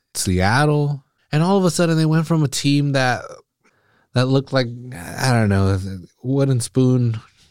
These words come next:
They didn't, they didn't look like they'd be that bad, but it looked like definitely not a playoff contender for sure. And all of a sudden, here we are. They're in that seventh and final playoff spot. I honestly, it looked like the battle was gonna be for the sixth and seventh spot. It looked like Minnesota was kinda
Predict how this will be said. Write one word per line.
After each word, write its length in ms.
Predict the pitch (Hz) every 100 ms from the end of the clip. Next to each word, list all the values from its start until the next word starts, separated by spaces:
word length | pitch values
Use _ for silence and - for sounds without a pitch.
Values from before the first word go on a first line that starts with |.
| _
They 200 | 120 117
didn't, 220 | 135 135
they 80 | 135
didn't 120 | 139
look 120 | 139 120
like 120 | 110
they'd 160 | 117
be 120 | 110 104
that 260 | 107 113
bad, 240 | 113 120 113
but 160 | 113
it 160 | 127 151
looked 160 | 156
like 180 | 147 117 113 135
definitely 640 | 135 135 135 113 98 98 - _ _ _ _ -
not 180 | 127
a 20 | 110
playoff 360 | - 110 95
contender 340 | 107 90 107 90
for 160 | -
sure. 420 | - - 117 92
And 320 | 92 82 104 110
all 160 | 117
of 100 | 123
a 60 | 113
sudden, 300 | - 117 110
here 140 | 117
we 180 | 123 113
are. 300 | 107 110 95
They're 360 | 98 104 110 107
in 240 | 120 127
that 180 | 123 104
seventh 420 | - 120 120 120
and 160 | 104 95
final 400 | - 123 139 117
playoff 400 | - 110 101 95
spot. 420 | - - 104 110 - _ _ _
I 140 | 123
honestly, 560 | 165 170 160 156 160 135
it 60 | 143
looked 180 | 165
like 160 | 160 147
the 80 | -
battle 320 | 110 123 151
was 120 | 139
gonna 160 | 135 123
be 100 | 123
for 180 | 117 127
the 100 | 107
sixth 300 | - 135 131
and 80 |
seventh 300 | 120 135 113
spot. 340 | - - 113 92
It 40 |
looked 120 | 113
like 140 | 131 127
Minnesota 480 | 139 123 - 123 117
was 140 | 104
kinda 480 | - 117 104 98 87